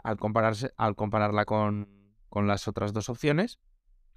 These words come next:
Y, bueno, sí sé que mucha gente, pues, no, no le gusta trabajar con agencias. Y bueno, pues para, para cualquier cosa, para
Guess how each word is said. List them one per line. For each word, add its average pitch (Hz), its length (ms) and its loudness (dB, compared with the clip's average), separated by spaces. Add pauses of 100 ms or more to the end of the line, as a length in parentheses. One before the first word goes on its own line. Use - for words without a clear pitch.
(680)
Y, 123 240 2
bueno, 147 580 0
sí 87 420 -2
sé - 220 -4
que 98 100 0
mucha 90 260 -2
gente, 87 280 -2
pues, - 240 -8
no, 85 420 -2
no 87 160 -2
le 85 80 0
gusta 85 240 -6
trabajar - 380 -6
con 85 120 -8
agencias. 127 520 -2 (760)
Y 160 100 2
bueno, 160 340 4 (200)
pues 139 160 0
para, 107 680 2 (420)
para 127 200 4
cualquier 120 340 0
cosa, 170 380 2
para 107 460 4